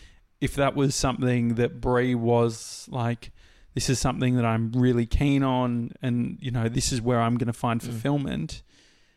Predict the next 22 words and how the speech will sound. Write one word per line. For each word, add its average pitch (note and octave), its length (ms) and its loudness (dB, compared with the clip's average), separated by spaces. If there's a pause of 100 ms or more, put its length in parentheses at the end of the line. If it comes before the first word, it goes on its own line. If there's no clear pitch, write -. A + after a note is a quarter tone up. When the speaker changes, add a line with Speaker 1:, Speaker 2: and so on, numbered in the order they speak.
(680)
Speaker 1:
then, B2 720 2
yeah, C#3 200 2
then B2+ 300 0 (260)
naturally C#3 480 0
maybe, A#2+ 440 2
or B2+ 180 4
maybe B2 320 2
that - 240 -2
comes A#2+ 260 -2
from B2 220 -2
the A#2+ 80 2
ma-, A#2+ 260 2
I C3 80 0
think - 180 2
it's, - 200 -4 (440)
I D3+ 60 0
think E3 160 2
it's - 120 2
hard D3+ 800 2 (720)
maybe C3 540 4
with, A#2+ 500 2
um, A#2 580 2